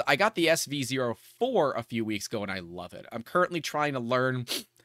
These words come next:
all I can to print with T P U and P V A so I can make flexible things and complex support parts." I'm assuming that's an iDex printer. Uh, when it comes to P V A,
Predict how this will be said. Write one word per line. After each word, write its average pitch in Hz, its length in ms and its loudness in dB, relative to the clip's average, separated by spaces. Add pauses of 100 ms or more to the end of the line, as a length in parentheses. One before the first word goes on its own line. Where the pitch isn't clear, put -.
(220)
all 165 180 10
I 165 80 12
can 151 280 4
to 139 60 0
print - 240 -4
with 139 180 -10
T 135 180 -2
P 120 160 -8
U 127 280 2
and 123 180 2
P 143 200 -6
V 117 220 0
A 139 160 4
so 113 180 -4
I 107 80 0
can 101 160 -6
make 92 160 -6
flexible - 460 -2
things 127 280 -2
and 120 100 -8
complex 104 460 -8
support - 400 -10
parts." 78 300 -14
I'm 123 120 0
assuming 165 360 0
that's 147 180 0
an 139 160 -6
iDex 120 440 -2
printer. 127 340 -2 (560)
Uh, 98 360 -2
when 135 140 4
it 139 60 0
comes 180 220 8
to - 60 -6
P 170 200 0
V 156 180 2
A, 185 260 6